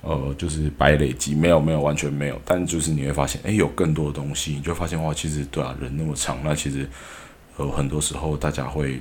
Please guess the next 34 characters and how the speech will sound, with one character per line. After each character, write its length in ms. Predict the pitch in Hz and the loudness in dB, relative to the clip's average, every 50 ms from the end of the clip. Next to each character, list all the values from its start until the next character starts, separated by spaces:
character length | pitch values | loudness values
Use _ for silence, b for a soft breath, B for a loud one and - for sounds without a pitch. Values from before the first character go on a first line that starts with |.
| - - - | -8 -10 -6
做 160 | - 73 69 | -4 -4 -4
出 140 | 67 71 73 | -2 -4 -4
一 40 | |
些 120 | 69 71 71 | -4 -4 -4
很 200 | - - 64 65 69 | -4 -4 -6 -2 0
厉 100 | 76 73 | 0 2
害 120 | 76 69 | 2 2
的 100 | 67 62 | 0 0
事 200 | - - - 71 | -2 -4 -4 -4
情。 200 | - - - - - - B B B B B B B B | -4 -4 -6 -6 -8 -14 B B B B B B B B
那 100 | 101 98 | 2 2
其 140 | 90 90 80 | 4 4 4
实 140 | 78 78 76 | 4 4 4
年 200 | 73 71 69 69 | 4 4 2 0
纪 200 | - 85 85 78 | 0 0 2 2
它 100 | 78 71 | 2 2
并 220 | - 78 80 76 | 4 4 2 2
不， 160 | 69 65 - - - - - - 101 95 | 2 0 -8 -14 -16 -16 -10 -2 0 2
呃， 140 | 90 90 87 | 2 2 4
年 180 | 92 90 95 | 4 4 4
纪 160 | 101 135 135 117 | 6 6 6 6
并 220 | 120 113 107 78 | 6 4 4 2
不 120 | 76 80 | 0 -2
是 60 | 80 78 | -4 -2
重 240 | 78 - 80 - - - | 2 2 2 2 0 -6
点， 140 | - - - - - - - | -8 -10 -10 -12 -16 -10 -4
年 220 | 90 85 80 80 | 0 2 2 2
纪 140 | 78 113 117 | 4 4 4
它 140 | 110 107 92 | 4 4 2
只 140 | 76 76 78 | 2 2 2
是 140 | 80 85 | 2 2
说， 160 | 82 82 80 73 | 2 2 2 2
哎， 160 | 80 90 90 | 2 2 2
你 400 | 90 85 78 73 73 71 71 | 2 2 2 0 0 -2 -4